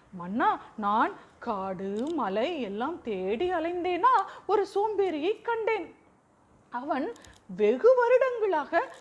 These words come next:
தன் முகத்தை சவரம் செய்யவே இல்லை." "என்னது, பல வருடங்களாக முகத்தை சவரம் செய்யவில்லையா? எவ்வளவு வருடங்களாக?" "மன்னா, நான் கேள்விப்பட்டது வரை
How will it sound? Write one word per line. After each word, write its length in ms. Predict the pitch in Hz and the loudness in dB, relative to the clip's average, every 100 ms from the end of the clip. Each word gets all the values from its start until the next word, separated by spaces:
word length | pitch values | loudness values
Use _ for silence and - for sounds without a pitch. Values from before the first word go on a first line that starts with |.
| - | -4
தன் 220 | 415 339 | -2 -2
முகத்தை 500 | 359 466 508 508 427 - | -2 -4 -4 -4 -4 -6
சவரம் 400 | 277 262 427 480 | -6 -2 -2 -2
செய்யவே 640 | - 466 440 466 466 523 494 | -2 0 2 2 0 -2 -2
இல்லை." 320 | 403 320 190 - _ _ _ - _ _ - | -2 -4 -6 -16 _ _ _ -20 _ _ -4
"என்னது, 640 | 240 320 359 269 254 226 440 554 605 - - - - | 0 2 2 0 0 6 8 8 6 -4 -20 -20 -14
பல 300 | 226 381 554 | -4 -2 -2
வருடங்களாக 920 | 269 294 453 494 440 392 330 349 554 508 | 0 0 0 0 -2 -2 0 0 -2 -4
முகத்தை 460 | 381 494 - 523 - | -2 -4 -4 -6 -4
சவரம் 420 | 427 440 554 554 508 | -8 -2 0 0 0
செய்யவில்லையா? 640 | 508 453 440 381 415 359 269 - - | 0 0 2 0 0 0 0 -6 -4
எவ்வளவு 600 | 311 494 480 587 571 523 | -2 0 4 4 6 6
வருடங்களாக?" 880 | 523 508 508 480 466 453 381 311 226 - _ _ - | 4 2 0 2 4 4 4 -2 -2 -12 _ _ -10
"மன்னா, 460 | 196 285 480 480 254 - - | -6 -4 -2 -4 -6 -12 -12
நான் 240 | 254 247 - | -8 -8 -4
கேள்விப்பட்டது 760 | 370 508 508 494 453 466 415 381 | -2 2 2 0 -4 -2 -2 0
வரை 420 | 466 539 453 | 2 4 4